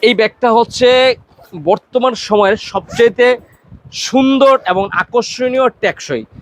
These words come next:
সব কটা এটার মধ্যে পেয়ে যাবেন। আমি সামনের ডিজাইন আপনাদেরকে ধরে দেখেন, একটু কাছাকাছি ক্লোজভাবে যদি দেখেন আপনারা, এটা কাঁধে নিলেও খুব ভালো লাগবে, আনকমন।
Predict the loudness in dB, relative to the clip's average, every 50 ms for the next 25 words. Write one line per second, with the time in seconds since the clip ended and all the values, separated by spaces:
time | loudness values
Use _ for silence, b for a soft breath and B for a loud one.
0 | -20 -20 -18 -14 -6 -2 -2 -2 -2 _ _ 0 2 2 2 2 0 -2 -2 -2
1 | -4 -4 -4 -4 -6 -6 -6 -10 -8 -6 -6 -6 -6 -4 -6 -4 -4 -4 -4 -4
2 | -6 -4 -2 0 0 0 -2 -4 -8 -8 -8 -10 -8 -8 -8 -8 -8 -12 -18 -18
3 | -18 -20 -18 -16 -18 -20 -18 -20 -20 -20 -20 -20 -18 -18 -18 -18 -18 -20 -20 -18
4 | -18 -12 -12 -4 -4 -2 0 0 -2 -2 -2 -4 -4 -6 -6 -4 -4 -4 -2 -2
5 | -4 -6 -6 -6 -6 -6 -6 -6 -8 -6 -10 -10 -4 -4 -4 -4 -4 B B B
6 | B B B -4 -2 -2 -2 -4 -4 -4 -4 0 0 0 0 2 2 2 0 0
7 | -4 -8 -10 -8 -6 -4 -2 -2 -2 -2 -4 -8 -16 -20 -20 -20 -20 -18 -16 -14
8 | -14 -14 -8 -8 -6 -6 -6 -10